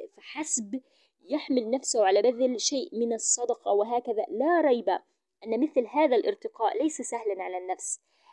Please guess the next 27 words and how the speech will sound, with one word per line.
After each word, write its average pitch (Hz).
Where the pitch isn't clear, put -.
التغيير 262
دائمًا 226
ينطوي 220
على 208
قدر 220
من 208
المشقة، 196
ولكن 262
حلاوة، 233
آه، 170
حلاوته 233
تأتي -
هنا 233
عن 202
نصر 262
على 185
النفس 190
ونشوة 226
اجتياز 226
العقبات. 202
تنسي 285
المرء 226
طعم 220
المعاناة 202
وهو 202
ينتظر 202
من 196